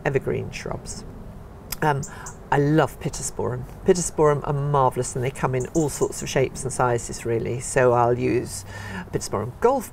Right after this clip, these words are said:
ball instead of box balls 'cause they're much more sort of disease and bug resistant. Um, another one I love is Nandina, which gives you berries in the winter. It can give you different colour foliage. There's lemon and lime, which I have, which is a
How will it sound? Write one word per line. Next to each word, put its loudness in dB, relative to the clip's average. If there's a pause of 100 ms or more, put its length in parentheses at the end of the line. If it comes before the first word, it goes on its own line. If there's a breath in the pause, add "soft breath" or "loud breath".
ball 10
instead 2
of -4
box -4
balls -2
'cause -2
they're -2
much -8
more -2
sort -10
of -10
disease -4
and 0
bug 0
resistant. -4 (680 loud breath)
Um, 0
another 6
one 4
I 2
love 2
is 0
Nandina, 0 (1200)
which 4
gives 0
you -2 (180)
berries 4
in -2
the -4
winter. -4 (340 loud breath)
It -2
can -4
give -6
you -4
different -2
colour -2
foliage. -2
There's -2
lemon 4
and 0
lime, 2
which -8
I -2
have, 0
which -4
is -6
a -2